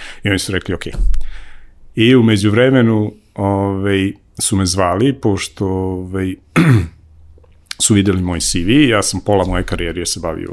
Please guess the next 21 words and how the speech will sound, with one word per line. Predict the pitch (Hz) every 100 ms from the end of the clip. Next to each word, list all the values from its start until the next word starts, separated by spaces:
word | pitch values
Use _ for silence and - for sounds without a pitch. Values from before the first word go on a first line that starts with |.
| - - -
ovaj, | - - - - - - - - - - -
managementom, | 98 127 117 110 95 98 95 90 -
ono, | 85 82 82 - -
line | 87 90 92
management, | 95 90 90 85 82 -
people | 87 - 85
management, | 87 113 113 107
ali | 107 98
sam | 98 -
sve | - 113
vreme | 110 107
bio | 98 90
arhitekta. | 82 - 107 - 135 - - - - - - - - - -
I | 110
onda | 107 107
su | 101 98
me | 90
pitali, | 90 - 98 87
u |
suštini, | - - - 87 87 85
ovaj, | 82 85 85 85